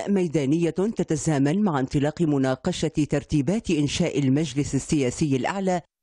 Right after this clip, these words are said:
في صنعاء بين حزب المؤتمر وأنصار الله. بموازاة ذلك، يعقد المبعوث الأممي إلى اليمن إسماعيل ولد الشيخ أحمد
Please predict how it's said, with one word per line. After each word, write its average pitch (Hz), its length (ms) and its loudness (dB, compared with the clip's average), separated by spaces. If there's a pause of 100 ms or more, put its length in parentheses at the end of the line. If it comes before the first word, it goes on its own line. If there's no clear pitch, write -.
في 247 260 2
صنعاء 170 600 0 (260)
بين 143 260 -2
حزب 139 300 -4
المؤتمر 170 720 0 (120)
وأنصار 147 760 0
الله. 120 420 0 (500)
بموازاة 233 600 2
ذلك، 214 360 0
يعقد 160 600 2 (100)
المبعوث 147 760 0
الأممي 147 640 2
إلى 143 260 0
اليمن 147 380 0
إسماعيل 139 720 0
ولد 151 260 0
الشيخ 143 340 -4
أحمد 165 440 -2